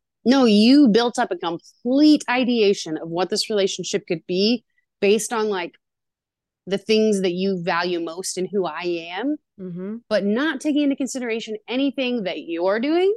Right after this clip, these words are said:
Speaker 1: that you are bringing to the relationship, or that the entire world, like, happening around you.
Speaker 2: Mm-hmm.
Speaker 1: Because you don't think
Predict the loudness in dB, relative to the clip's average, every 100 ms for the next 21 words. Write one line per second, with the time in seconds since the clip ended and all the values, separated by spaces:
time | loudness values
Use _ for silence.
0 | -4 -10 -10 -8 -6 -4 -4 -2 0 0
1 | 0 -6 -8 -10 -10 -10 -10 -10 -12 -6
2 | -4 -2 -2 0 -2 -2 -4 -4 -4 -4
3 | -2 -4 -4 -4 -2 0 0 -2 -6 -10
4 | -20 -20 _ _ _ -6 0 2 4 2
5 | 2 2 2